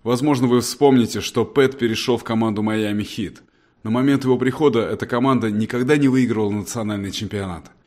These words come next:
и была в очень тяжёлом моральном состоянии. Пэту понравилась идея принять вызов и попытаться вывести команду на новый уровень. В две тысячи шестом году Пэту было шестьдесят один год,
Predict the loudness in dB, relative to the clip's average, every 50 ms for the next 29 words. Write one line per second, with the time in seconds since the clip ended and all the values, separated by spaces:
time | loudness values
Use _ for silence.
0 | _ _ -8 -4 -2 0 0 -2 -2 -4 0 0 0 2 2 0 0 0 -2 -2
1 | 4 4 4 4 4 2 2 2 0 0 -2 -2 -4 -8 -8 -10 -14 -12 -8 -6
2 | -6 -6 -6 -6 -10 -12 -16 -20 -20 _ _ _ _ _ 0 0 2 2 0 -4
3 | -2 -2 -2 0 0 0 0 0 -2 -4 -6 -2 0 0 0 0 -2 -4 -6 -4
4 | -4 -4 -4 -6 -4 -2 0 0 0 -2 -6 -6 -10 -10 -10 -10 -10 -6 -4 -2
5 | -2 -2 -4 -4 -2 0 0 0 0 -2 -4 -8 -8 -6 -6 -4 -4 -4 -6 -6
6 | -6 -6 -4 -4 -2 -2 0 0 2 2 2 2 0 -2 -6 -10 -14 -18 _ _
7 | _ _ _ _ _ -10 -6 -6 -4 -2 -2 -2 -2 -2 -4 -4 -4 -4 -4 -6
8 | -4 -2 0 0 2 2 2 2 2 2 2 4 4 2 4 2 -2 2 4 4
9 | 4 4 0 -2 -6 -4 -4 -6 -2 -2 -2 -2 -2 -4 -6 -4 -6 -6 -6 -6
10 | -6 -8 -8 -12 -18